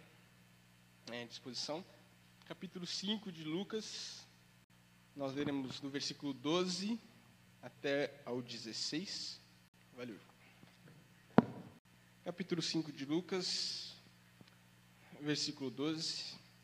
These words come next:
Amém? Todos acharam? Glória a Deus. Diz o seguinte:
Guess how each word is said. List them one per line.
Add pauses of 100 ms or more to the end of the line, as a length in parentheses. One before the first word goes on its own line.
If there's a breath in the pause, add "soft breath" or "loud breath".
Amém?
Todos
acharam? (720)
Glória
a
Deus. (640)
Diz
o
seguinte: